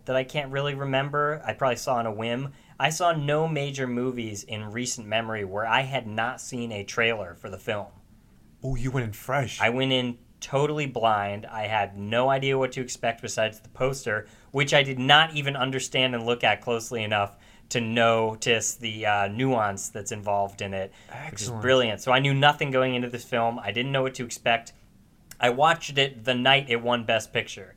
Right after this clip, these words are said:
Speaker 1: I was planning on watching it for our review anyway that night,
Speaker 2: Mm-hmm.
Speaker 1: and then I looked at my phone and went, "Holy shit, it won Best Picture."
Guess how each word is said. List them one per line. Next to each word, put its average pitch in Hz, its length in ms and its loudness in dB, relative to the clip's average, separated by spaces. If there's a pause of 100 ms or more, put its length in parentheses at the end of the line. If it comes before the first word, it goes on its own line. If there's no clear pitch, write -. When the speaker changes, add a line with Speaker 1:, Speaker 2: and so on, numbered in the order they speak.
(220)
Speaker 1:
I 120 40 -2
was 113 80 -2
planning 175 280 2
on 151 120 6
watching 139 360 4
it 120 100 -4
for 120 120 2
our 117 100 6
review 117 340 0
anyway 113 420 0 (120)
that 120 280 6
night, 117 400 2 (100)
Speaker 2:
Mm-hmm. 123 220 -4
Speaker 1:
and 123 140 2
then 135 80 4
I 123 120 6
looked 123 220 2
at 131 60 -4
my 117 160 4
phone 147 320 0
and 107 100 -4
went, 107 220 -4 (580)
"Holy 95 240 -6
shit, 156 400 -2 (380)
it 98 80 -8
won 123 260 4
Best 123 280 4
Picture." 110 440 -2